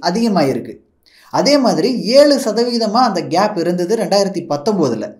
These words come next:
தமிழ்நாடு பதினேழு பர்சன்ட் ஆகவும், கர்நாடகா இருபத்தி நாலு பர்சன்ட் ஆகவும் இந்த இணைப்புகளின் எண்ணிக்கை இருந்தது.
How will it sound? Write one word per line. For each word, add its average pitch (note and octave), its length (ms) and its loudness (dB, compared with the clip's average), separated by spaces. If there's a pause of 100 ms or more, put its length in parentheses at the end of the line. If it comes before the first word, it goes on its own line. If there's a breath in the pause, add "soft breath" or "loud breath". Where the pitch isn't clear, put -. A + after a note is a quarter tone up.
தமிழ்நாடு A#3+ 580 0
பதினேழு A3 420 2
பர்சன்ட் F#3 400 -4
ஆகவும், A3+ 540 -4 (140)
கர்நாடகா A3+ 440 0
இருபத்தி A#3 500 0
நாலு G#3 200 0
பர்சன்ட் F#3 420 -4
ஆகவும் E3+ 500 -2
இந்த F3+ 540 0 (100)
இணைப்புகளின் F#3 540 0
எண்ணிக்கை F#3+ 440 -2
இருந்தது. C#3+ 520 -6